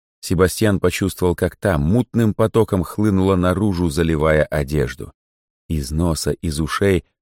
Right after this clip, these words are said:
тоже шла кровь. Глаза заливало липким. Плохо дело.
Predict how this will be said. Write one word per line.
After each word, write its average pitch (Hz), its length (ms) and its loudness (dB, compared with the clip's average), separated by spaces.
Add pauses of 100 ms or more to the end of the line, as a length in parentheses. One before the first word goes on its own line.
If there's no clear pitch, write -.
(140)
тоже 95 360 0
шла 85 300 -2
кровь. - 440 -4 (400)
Глаза 113 540 4
заливало 98 580 2
липким. 80 580 -2 (840)
Плохо 95 520 -6
дело. 85 480 0